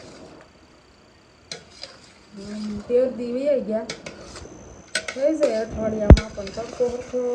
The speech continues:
લાગ્યો નહીં ને એટલે દિવસો વધારે થયા થોડા. અને આપણે આમાં ત્રણ કિલો કેરી છે અને ત્રણ કિલો રીંગણા છે. તો અમે ત્રણ કિલો મોરસ નાખી હતી. તો હવે આપણે ભેળવા બેઠા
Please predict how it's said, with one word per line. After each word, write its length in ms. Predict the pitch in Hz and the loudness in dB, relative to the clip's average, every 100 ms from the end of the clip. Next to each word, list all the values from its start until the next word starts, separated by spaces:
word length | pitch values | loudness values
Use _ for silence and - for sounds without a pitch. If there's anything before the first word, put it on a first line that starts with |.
| 240 233 | -2 -4
લાગ્યો 320 | 233 262 269 | -6 -2 -2
નહીં 220 | 277 302 | 0 -2
ને 80 | 208 190 - - - - | -2 -8 -14 -20 -18 -14
એટલે 280 | 101 104 208 214 220 208 | -12 -8 -8 -8 -10 -10
દિવસો 280 | 214 208 202 | -10 -10 -8
વધારે 340 | 220 254 254 208 190 | -4 -2 0 -2 -4
થયા 180 | 190 185 | -10 -6
થોડા. 240 | 196 208 - - - - - - - - - - - - | -6 -6 -10 -12 -14 -18 -18 -18 -20 -20 -20 -20 -20 -8
અને 120 | 208 214 | -6 -6
આપણે 340 | 214 220 220 226 226 226 214 - - | -8 -6 -6 -4 -6 -8 -12 -20 -14
આમાં 420 | 208 226 226 233 220 | -10 -10 -10 -12 -10
ત્રણ 220 | 233 254 254 | -6 -6 -4
કિલો 180 | 247 240 | 0 0
કેરી 380 | 233 247 262 254 - | 4 4 4 -2 -2
છે 120 | 269 269 269 - - | -2 -2 -8 -14 -6
અને 180 | 214 220 220 220 | -4 -4 -4 -6
ત્રણ 220 | 220 240 226 | -6 -2 -2
કિલો 220 | 240 226 214 | 0 0 -2
રીંગણા 400 | 226 233 190 180 - | -4 -4 -6 -6 -8
છે. 100 | 170 170 - - - - - | -10 -10 -16 -20 -20 -18 -4
તો 60 | 196 196 | -2 0
અમે 240 | 240 247 | -2 -4
ત્રણ 280 | 233 247 240 | -4 -4 -4
કિલો 200 | 233 226 214 | -4 -4 -2
મોરસ 360 | 226 226 202 | -2 -4 -4
નાખી 360 | 190 190 - 185 | -6 -8 -10 -10
હતી. 180 | 220 285 - - - - - - - - - - - - - - - - | -8 -8 -8 -14 -18 -18 -18 -18 -20 -20 -20 -20 -20 -20 -20 -20 -20 -12
તો 80 | |
હવે 280 | 202 202 202 | -10 -8 -6
આપણે 240 | 202 - 185 | -8 -8 -8
ભેળવા 360 | 220 233 220 208 | -4 -2 0 0
બેઠા 380 | 233 269 262 | 0 -2 -2